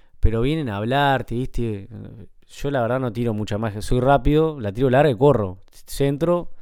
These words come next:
y ta, eso es lo, ese es mi juego en la liga. Y soy bastante más rápido, entonces me, me pegan, me tiran sablazos. Y o viene a veces y me dice, "Oh, guacho de mierda", no sé qué,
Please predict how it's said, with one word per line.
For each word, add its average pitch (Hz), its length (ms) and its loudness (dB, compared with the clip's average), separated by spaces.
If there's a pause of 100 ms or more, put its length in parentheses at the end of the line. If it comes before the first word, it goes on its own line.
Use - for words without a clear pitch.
(640)
y 98 120 -14
ta, 135 200 -2
eso 117 200 -4
es 127 40 -2
lo, 110 100 -2
ese 120 240 -6
es 123 60 -4
mi 113 80 -4
juego 107 540 2
en 101 100 -8
la 101 120 -6
liga. 101 300 -8 (840)
Y 101 280 -12
soy - 180 2
bastante 143 400 2
más 110 140 2
rápido, 101 440 2
entonces 110 300 -6
me, 113 200 -2
me 101 180 -6
pegan, 104 560 4
me 101 140 -6
tiran 135 220 0
sablazos. 104 580 2 (1000)
Y 107 300 -4
o 110 100 0
viene 143 300 4
a 131 40 0
veces 143 180 -2
y - 20 -4
me 123 100 -2
dice, 107 300 -6
"Oh, 135 280 0
guacho 113 380 -4
de 107 80 -6
mierda", 139 380 -4
no 104 80 -8
sé 110 180 -10
qué, 120 560 -6